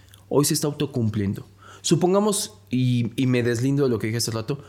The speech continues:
que me puse muy espiritual, Tuluminati, y dije,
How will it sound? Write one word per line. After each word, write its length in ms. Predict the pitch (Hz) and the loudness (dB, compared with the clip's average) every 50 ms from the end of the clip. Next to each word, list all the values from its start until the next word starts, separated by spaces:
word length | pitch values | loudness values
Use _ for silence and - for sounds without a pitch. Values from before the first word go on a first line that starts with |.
| - - - - - - - - - - - - 110 | -20 -20 -20 -20 -20 -20 -20 -20 -16 -12 -10 -8 -2
que 100 | - 107 | -2 0
me 100 | 110 107 | 0 0
puse 300 | 104 104 127 123 - 135 | -2 -2 -2 -2 0 0
muy 800 | 120 117 120 127 127 123 120 120 120 113 110 110 107 104 98 98 | 0 0 0 0 0 2 0 0 0 0 0 0 0 0 0 0
espiritual, 1500 | 98 - - - 117 110 107 98 110 117 113 113 113 110 113 113 110 110 110 107 107 104 104 101 101 101 98 95 95 107 - - - - - - - - - - - | -2 -2 -2 -2 0 0 0 0 0 2 2 4 4 2 0 0 0 0 0 0 0 0 0 0 0 0 0 0 -2 -4 -6 -10 -16 -20 -20 -20 -20 -20 -20 -10 -4
Tuluminati, 680 | - 127 120 117 117 117 120 117 117 110 104 - - | 0 0 2 2 2 0 0 -2 -2 -4 -4 -4 -2
y 40 | 113 | -2
dije, 540 | 104 104 107 104 - 117 107 98 98 - - | 0 0 -2 0 0 0 -2 -2 -4 -6 -14